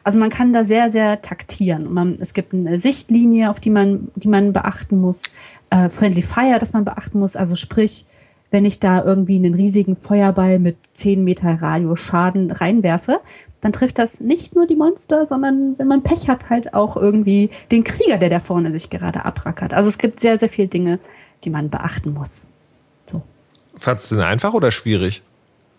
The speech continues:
Speaker 1: Wenn man, also wenn man erstmal durchsteigt, ähm, und weiß, worauf es ankommt, fand ich's nicht schwierig. Also man muss sich wirklich, <laughs> das ist schon wieder, man muss sich reinarbeiten. Also wenn man, <laughs> wenn man, glaub ich, erstmal so den Trick raus hat.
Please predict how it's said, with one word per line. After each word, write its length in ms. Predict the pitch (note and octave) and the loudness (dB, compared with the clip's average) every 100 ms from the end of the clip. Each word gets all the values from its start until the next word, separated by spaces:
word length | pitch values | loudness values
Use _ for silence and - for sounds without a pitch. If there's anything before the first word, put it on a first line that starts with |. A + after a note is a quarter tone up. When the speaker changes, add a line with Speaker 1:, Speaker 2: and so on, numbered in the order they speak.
| _ _ _ _ _ _ _ _ _ _ _ _ _ _ - - - | _ _ _ _ _ _ _ _ _ _ _ _ _ _ -20 -20 -6
Speaker 1:
Wenn 120 | G#3 G3 | 2 4
man, 180 | F#3+ - _ _ _ _ _ | 2 0 _ _ _ _ _
also 260 | F3+ G#3+ G3+ | -2 0 0
wenn 260 | G#3+ G3 A3 | 0 2 2
man 120 | A3 | 2
erstmal 380 | F#3 - G3 E3+ _ _ _ - | 0 0 0 -2 _ _ _ -6
durchsteigt, 1040 | E3+ F#3+ - - C#4 D4+ F4+ - - - | -4 -4 -6 -2 0 0 0 -4 -16 -12
ähm, 640 | - A#3+ A#3+ A#3+ A#3+ A#3+ A#3 | -2 2 4 4 4 2 -2
und 220 | - G#3 G3+ G3 - | -2 0 2 0 -2
weiß, 520 | F#3 F3 F#3 B3+ - | -2 0 2 0 -2
worauf 260 | G#3 E3+ | -2 -2
es 200 | F#3 - | -2 -4
ankommt, 580 | F3 E3+ F#3+ D#4 G4+ A4+ | -4 -6 -2 -2 -2 -4
fand 180 | - C#4+ | -2 0
ich's 280 | C#4+ - - _ _ _ _ | 2 -2 -4 _ _ _ _
nicht 340 | G#3+ A3+ - - | 0 0 0 -4
schwierig. 680 | - E3+ D#3 - - - _ _ _ _ _ _ _ _ _ - | -2 -2 -2 -4 -8 -16 _ _ _ _ _ _ _ _ _ -6
Also 180 | - G#3 | 0 2
man 180 | A#3 B3 | 4 4
muss 180 | D#4 - | 2 0
sich 120 | - | -2
wirklich, 280 | C#4 - - | -2 -2 -2
<laughs> 0 | |
das 180 | G#3+ C4+ | 0 2
ist 120 | - | 2
schon 120 | G#3+ | 0
wieder, 160 | C#4+ G3+ | 0 2
man 140 | G3 | 0
muss 100 | A#3+ | 0
sich 200 | B3 - | -2 -2
reinarbeiten. 600 | C4 E4+ E3+ D#3+ D3+ F3+ | -2 0 -2 -2 -4 -4
Also 160 | E3+ F#3+ | -2 0
wenn 80 | G#3 | 0
man, 160 | G#3+ | 0
<laughs> 240 | G3+ - F3+ | 0 -2 0
wenn 100 | A#3 | 2
man, 100 | A#3+ | 2
glaub 180 | A#3 A#3+ | 2 2
ich, 120 | - | -2
erstmal 340 | A#3+ B3+ A#3+ | -2 0 0
so 100 | A3+ | 0
den 240 | A3+ A3 A3 | 0 -2 -2
Trick 420 | - C4+ - - | -6 -8 -10 -6
raus 300 | G#3+ C#4 - | -2 -2 -2
hat. 200 | D4+ | -4